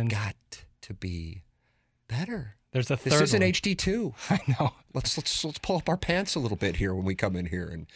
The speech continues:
Speaker 1: and walk like we belong, even if we know we don't.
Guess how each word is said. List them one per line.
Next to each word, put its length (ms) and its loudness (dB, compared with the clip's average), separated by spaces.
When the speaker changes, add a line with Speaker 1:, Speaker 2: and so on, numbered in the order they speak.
Speaker 1:
and 120 -2
walk 240 0
like 200 2
we 120 0
belong, 460 2
even 200 2
if 100 -2
we 80 2
know 140 2
we 120 2
don't. 440 -2